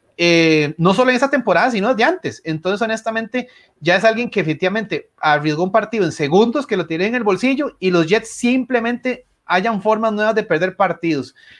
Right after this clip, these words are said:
Entonces, eh, ya es alguien que honestamente no había mostrado mucho en el equipo, y es un proceso que espero ya encaminen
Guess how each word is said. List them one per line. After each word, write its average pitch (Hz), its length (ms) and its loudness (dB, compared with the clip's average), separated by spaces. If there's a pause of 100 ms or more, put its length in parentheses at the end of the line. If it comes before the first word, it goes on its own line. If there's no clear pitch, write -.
(140)
Entonces, 170 760 0
eh, 170 560 -2
ya 185 100 -2
es 190 80 -2
alguien 233 220 -6
que 202 140 -2
honestamente 202 520 -6
no 202 80 -4
había 202 160 -4
mostrado 196 340 -6
mucho 202 220 -4
en 202 80 -4
el 175 80 -4
equipo, 247 500 -6
y 170 100 -4
es 165 80 -4
un 202 120 -4
proceso 196 400 -2
que 147 140 -2
espero 208 440 0
ya 208 160 2
encaminen 233 540 -4